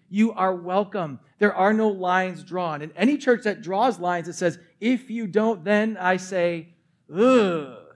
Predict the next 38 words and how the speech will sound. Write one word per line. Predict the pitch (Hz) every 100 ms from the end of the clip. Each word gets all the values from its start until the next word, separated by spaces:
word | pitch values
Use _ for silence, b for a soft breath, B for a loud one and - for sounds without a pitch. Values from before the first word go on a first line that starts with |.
| _
that's | 160 165 170
not | 175 175 160
what | 151
Jesus | 131 156 131 -
did." | 151 123 76 _ _ _ _ _ _ _
Jesus | - 247 294 254 214 175 170 170 - - _
created | - 208 220 214
a | 208
place | - - 240 208 180 165 - - - b -
for | 196
people | 190 - 247 254 233
to | 226
come | - 202 185 170
of | 170 -
all | 220 277
backgrounds. | 226 175 180 165 190
He |
broke | 262 285 277
down | 226 196 -
every | 247 247 269
single | 226 226 220 220 220 - b b
line | - 190 202 220 208
that | 208
there | 208
was | 175 185 160
when | 170
he | 165
was | 160
on | 165 151
earth. | 143 123 120 _ _ _ _ _
He | - 233
broke | 233 262 254
down | 240 226 190
gender. | 202 233 233 226
He | - 233
broke | 175 220
down | 220 214 208
economic. | 214 214 190 196 190